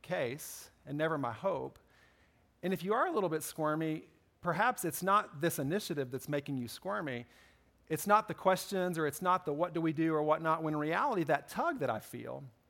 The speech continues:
or that tug that you may feel, it may have less to do with the specifics, and it may have more to do with the fact that I'm just grappling with, of which I grapple with, and maybe you grapple with as well, I'm just grappling with,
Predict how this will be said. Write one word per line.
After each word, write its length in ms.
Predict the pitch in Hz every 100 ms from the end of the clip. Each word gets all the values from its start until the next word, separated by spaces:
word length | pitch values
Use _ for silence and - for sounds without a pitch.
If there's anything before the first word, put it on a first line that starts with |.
| _ - -
or 100 | 175
that 200 | 170 -
tug 260 | 214 220
that 160 | 160 -
you 140 | 208
may 180 | 226 147
feel, 480 | - 135 120 120 139 - -
it 120 | 185
may 200 | 196 294
have 180 | 240 170
less 380 | 160 196 - -
to 80 | 160
do 320 | 160 156 156
with 180 | 151 -
the 80 |
specifics, 800 | 131 - 156 269 208 135 139 - - - -
and 120 | 160 175
it 80 |
may 200 | 185 240
have 240 | 233 214 151
more 260 | 175 240
to 140 | 277 180
do 100 | 175
with 140 | 151
the 80 | 151
fact 400 | - 156 156 - - - -
that 100 | 170
I'm 140 | 160
just 460 | 147 277 - 156 131
grappling 640 | 156 160 233 160 139 135
with, 240 | 127 139
of 160 | 151 135
which 180 | 151 147
I 200 | 143 196
grapple 420 | 202 208 208 214
with, 260 | 208 208 175
and 100 | 143
maybe 220 | 175 170
you 160 | 151
grapple 320 | 196 202 190 180
with 180 | 180
as 140 | 160 147
well, 220 | 202 196
I'm 140 | 165 160
just 260 | 254 240
grappling 580 | 165 190 214 254 180 151
with, 220 | 151 151